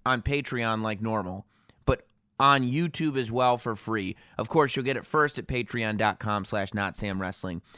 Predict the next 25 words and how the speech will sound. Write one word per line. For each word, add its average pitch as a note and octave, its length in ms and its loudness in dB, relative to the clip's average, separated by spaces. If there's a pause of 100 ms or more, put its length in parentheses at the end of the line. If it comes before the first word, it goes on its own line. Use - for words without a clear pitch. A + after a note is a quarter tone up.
(120)
but A#2+ 120 0
the B2 80 0
visual B2+ 520 0
of G#2 180 -4
the G#2 100 -2
entire G#2+ 440 -2
show, F#2 400 -4 (440)
uh, G#2 380 0
will B2 240 2
be B2 140 2
available A2+ 380 0
on G#2+ 160 2
YouTube G#2 460 0
only B3+ 280 6
for G#3 140 0
this G#3 200 4
show. A#2+ 300 0
Then D#3+ 200 0
we're G3 120 0
going F3 200 2
back D3+ 220 -2
to, C#3 280 -4
to C3+ 200 -4
Patreon A#2+ 540 -2
and F2 200 -8